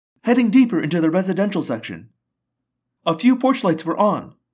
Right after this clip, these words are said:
but it was pretty dark and quiet, except for said huffing and puffing.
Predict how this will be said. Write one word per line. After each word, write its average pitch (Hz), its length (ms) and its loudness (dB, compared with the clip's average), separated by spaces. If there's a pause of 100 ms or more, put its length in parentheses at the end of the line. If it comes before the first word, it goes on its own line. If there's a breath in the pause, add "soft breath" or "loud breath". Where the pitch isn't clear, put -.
(300)
but - 100 0
it 247 40 6
was 208 160 2
pretty 262 240 4
dark 214 460 -2 (800)
and 233 220 0
quiet, 202 500 -4 (320)
except 214 300 -2
for 190 100 -4
said 180 260 0
huffing 165 440 -2
and 127 120 -10
puffing. 208 460 -2